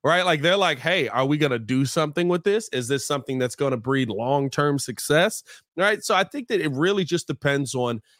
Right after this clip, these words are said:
how much winning the Bulls actually end up doing before the trade deadline comes. And, I mean, realistically, that's yet to be seen. We, we have to see what,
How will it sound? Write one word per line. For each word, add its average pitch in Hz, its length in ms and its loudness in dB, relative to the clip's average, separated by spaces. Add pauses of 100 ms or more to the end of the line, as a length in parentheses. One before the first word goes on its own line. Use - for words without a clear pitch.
how 175 180 0
much 185 260 -2
winning 143 300 0
the 127 80 0
Bulls 123 480 0
actually 127 480 0
end 120 160 0
up 110 200 0
doing 120 280 0
before 131 400 0
the 113 120 0
trade 123 380 0
deadline 117 540 2
comes. 127 600 -2 (440)
And, 135 600 2 (480)
I 135 60 -2
mean, 139 320 2
realistically, 170 920 2 (260)
that's 139 360 -2
yet 135 300 0
to 196 60 0
be 180 180 2
seen. 165 540 -2
We, 139 180 2
we 143 200 2
have 143 260 0
to 156 80 -6
see 175 240 -2
what, 151 220 2